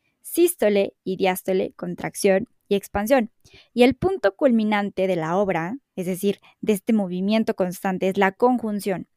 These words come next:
la unión de los principios masculino y femenino, del cielo y la tierra, el espíritu ígneo y la materia acuosa,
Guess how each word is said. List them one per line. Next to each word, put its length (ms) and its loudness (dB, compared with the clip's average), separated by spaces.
la 200 4
unión 280 4
de 100 2
los 140 -2
principios 440 -4
masculino 400 -4
y 60 -6
femenino, 500 -6
del 220 -2
cielo 540 4
y 80 0
la 120 -2
tierra, 360 -4
el 160 -4
espíritu 520 0
ígneo 480 -2
y 100 -4
la 100 0
materia 420 -2
acuosa, 520 -4